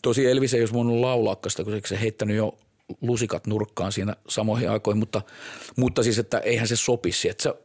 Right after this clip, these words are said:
po-, pointti niinku tässäkin mennään siihen, että joku vaan sopii johonkin juttuun, että se ei välttämättä i-, itsekseen tarvi olla mikään i-, i-, omana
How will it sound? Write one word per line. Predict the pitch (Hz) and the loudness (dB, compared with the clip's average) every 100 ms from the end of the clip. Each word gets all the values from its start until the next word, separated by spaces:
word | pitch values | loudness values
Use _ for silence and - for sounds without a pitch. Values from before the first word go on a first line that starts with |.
| _ - 165 | _ -2 0
po-, | 156 | 2
pointti | 175 151 123 | 0 0 0
niinku | 120 | -2
tässäkin | - 135 - 117 | -2 -4 -2 -2
mennään | 117 120 | -2 -2
siihen, | 123 | -4
että | - 117 - _ _ - | -4 -10 -10 _ _ -4
joku | 185 - - - _ _ - | -2 -2 -6 -12 _ _ -6
vaan | 170 170 | -2 0
sopii | - 170 - 135 | 0 0 2 2
johonkin | 131 135 131 | 2 0 0
juttuun, | 135 127 - | 0 -2 -2
että | 107 - | 0 0
se | |
ei | 104 | 0
välttämättä | 113 - _ _ - 110 110 107 | 0 -4 _ _ -6 -6 -2 -2
i-, | 101 113 - | 0 0 0
itsekseen | 151 - 151 - 85 | -2 -2 -2 -2 -4
tarvi | 98 98 101 | -2 -2 0
olla | 95 104 | 0 2
mikään | 101 104 101 98 - - _ _ _ - | 0 0 -2 -4 -6 -12 _ _ _ -12
i-, | - 95 113 147 | -10 -6 -2 -2
i-, | - | 2
omana | 156 143 110 | 2 2 0